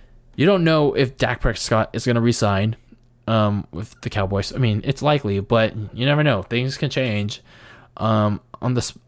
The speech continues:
on the spot. The New York Giants,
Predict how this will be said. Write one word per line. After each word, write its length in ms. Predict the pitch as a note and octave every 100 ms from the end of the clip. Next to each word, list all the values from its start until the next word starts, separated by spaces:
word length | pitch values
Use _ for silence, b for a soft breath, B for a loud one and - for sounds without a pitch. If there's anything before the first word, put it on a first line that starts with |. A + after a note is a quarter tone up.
| -
on 220 | G2+ A2+
the 100 | A2
spot. 460 | - D#3 G#2+ F#2 - _ _ -
The 140 | B2
New 140 | C#3+
York 180 | F3 D#3+
Giants, 600 | - C#3 C3 C3 - -